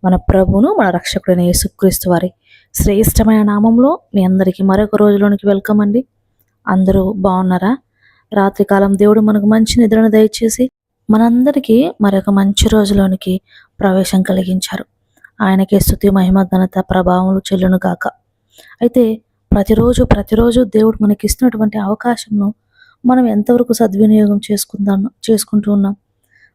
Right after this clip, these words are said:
దేవునికి ఎంత సమయం ఇస్తున్నాం? మన సొంత విషయాలకు ఎంత సమయం ఇస్తున్నాం? అందులో పనికొచ్చేవి ఎన్ని, పనికి మాలినవి ఎన్ని అని మనము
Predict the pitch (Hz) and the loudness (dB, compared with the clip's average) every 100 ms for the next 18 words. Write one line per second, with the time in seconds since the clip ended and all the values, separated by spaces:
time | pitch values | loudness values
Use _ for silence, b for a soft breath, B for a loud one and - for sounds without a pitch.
0 | - 220 247 262 233 226 - 220 214 208 | 0 2 4 2 2 0 0 2 2 2
1 | 202 208 202 247 208 208 214 220 254 240 | -2 -4 -4 0 -2 0 -2 -2 -2 -2
2 | 233 220 220 208 202 208 208 202 196 202 | -2 -4 -4 -6 -6 -2 -2 -2 -4 -6
3 | 196 202 _ _ b b b b - 220 | -6 -6 _ _ b b b b -2 0
4 | 240 226 214 269 - 208 226 226 214 - | 2 2 0 -4 -2 0 2 0 -2 2
5 | 233 240 214 202 226 - _ _ _ 220 | 4 4 2 0 -2 -8 _ _ _ 0
6 | 214 214 220 220 226 214 208 208 214 _ | 2 2 2 4 2 2 2 2 -2 _
7 | _ _ _ - 226 233 226 208 202 202 | _ _ _ -2 2 4 2 2 0 0